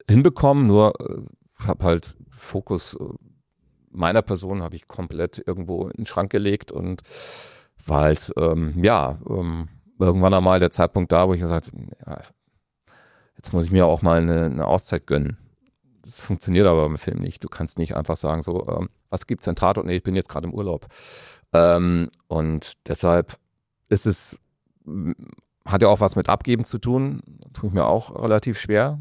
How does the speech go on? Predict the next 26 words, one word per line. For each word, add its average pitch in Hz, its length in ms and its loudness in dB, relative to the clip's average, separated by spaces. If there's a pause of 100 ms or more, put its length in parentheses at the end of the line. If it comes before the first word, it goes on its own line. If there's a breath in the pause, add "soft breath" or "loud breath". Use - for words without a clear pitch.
Sachen 107 280 -6
abzugeben. 120 580 -6 (760 loud breath)
Und 92 680 2
weil 90 280 0
ich - 100 -8
ja 110 60 0
verantwortlich 107 560 -2
bin 107 180 -2
für - 140 -2
das, - 260 0
was 98 160 0
dann 95 320 0
mit 90 160 -4
dem 90 140 0
Auto 101 540 2
oder 82 420 -4
wie - 220 -6
auch - 100 -4
immer 104 160 0
passiert. - 500 -6
Und, 85 500 -10
ähm, 80 420 -6 (280)
dementsprechend 92 600 0 (540 soft breath)
die 101 80 -4
Kontrolle 110 460 4
darüber 107 540 2